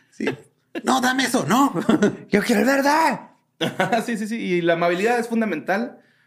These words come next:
Speaker 3: para relacionarnos de una manera positiva con otros y lograr una buena convivencia en sociedad. Y empieza de forma personal. Pues para tener buenos gestos hacia otros, primero debemos tener hacia nosotros mismos. Y así seremos empáticos tratando a los demás como queremos ser tratados.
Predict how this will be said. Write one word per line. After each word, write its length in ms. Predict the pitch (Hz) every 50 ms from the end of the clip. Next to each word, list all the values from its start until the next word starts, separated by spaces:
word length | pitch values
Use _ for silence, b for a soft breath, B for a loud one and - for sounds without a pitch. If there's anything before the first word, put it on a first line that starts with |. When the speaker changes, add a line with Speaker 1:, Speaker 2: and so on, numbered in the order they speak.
| b b
Speaker 3:
para 180 | - 151 151 151
relacionarnos 540 | 147 151 147 143 147 147 151 156 165 180 180
de 60 | 175
una 100 | 175 180
manera 280 | 175 151 151 160 165 -
positiva 480 | 165 160 - - - 190 202 208 202 202
con 100 | 175 151
otros 300 | 156 - 170 175 165 180
y 20 |
lograr 240 | 147 127 120 123 131
una 160 | 135 147 151
buena 260 | 143 143 147 151 156 -
convivencia 460 | 147 139 123 117 113 113 123 127 147
en 60 | 139
sociedad. 500 | 139 131 - 107 104 131 170 190 - b b b b b b b b b
Y 80 | 139 139
empieza 320 | 135 135 143 135 - 151
de 80 | 143 -
forma 320 | - 120 127 147 147 -
personal. 600 | 147 139 131 131 117 143 165 175 175 - - b b b b -
Pues 140 | 135 131
para 180 | - 151 139 131
tener 220 | 143 139 143 151
buenos 280 | 156 165 170 180 175 -
gestos 260 | 185 170 185 190 170 185
hacia 220 | 170 - 139 143
otros, 280 | 165 170 170 196 190 190
primero 280 | 165 147 143 147 151 147
debemos 300 | 147 139 139 151 147 -
tener 220 | 147 143 143 143
hacia 160 | 147 - 147
nosotros 380 | 135 120 - 123 - 147 127 120
mismos. 420 | 117 117 107 113 101 - - _ _ _ _ _ _ _ _ _ _ _ -
Y 140 | 160 175 180
así 180 | 165 - 160
seremos 360 | 135 165 147 156 160 170 - 160
empáticos 540 | 131 123 - 208 208 - 240 - 202 175
tratando 300 | - 147 143 143 147 165
a 20 | 170
los 120 | 170 151
demás 280 | 147 135 151 185 208 -
como 220 | - 160 151 135 -
queremos 320 | 135 131 139 156 196 190
ser 120 | 214 190
tratados. 500 | - 208 208 208 214 202 214 233 233 -